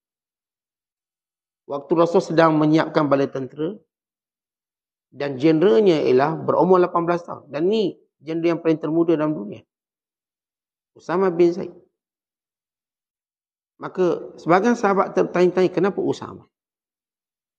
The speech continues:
Masih ada orang-orang yang senior, yang lebih kuat, gagah. Dan dalam tentera Usamah itu, termasuk dalam tentera ni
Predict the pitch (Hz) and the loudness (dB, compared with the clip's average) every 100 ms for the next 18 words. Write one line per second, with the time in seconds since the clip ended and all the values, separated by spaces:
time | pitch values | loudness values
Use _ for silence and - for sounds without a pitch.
0 | _ _ _ - 120 151 151 147 139 131 | _ _ _ -20 -12 -4 -2 0 2 2
1 | 127 127 120 117 113 - _ _ _ - | 2 2 0 -4 -6 -12 _ _ _ -14
2 | 185 185 131 - - _ _ _ _ _ | -4 -2 -4 -6 -20 _ _ _ _ _
3 | _ _ _ _ _ _ _ 127 135 123 | _ _ _ _ _ _ _ -14 -8 -6
4 | 127 - - 170 - 104 135 135 139 - | -4 -4 0 0 0 -4 -4 -4 -6 -10
5 | _ _ _ _ _ _ _ _ - 170 | _ _ _ _ _ _ _ _ -8 -2
6 | 170 190 190 233 254 233 220 214 202 185 | 0 0 0 2 2 2 2 2 2 0
7 | 175 147 165 190 180 165 160 165 165 147 | -2 0 2 2 0 -2 0 -2 0 -2
8 | 123 | -2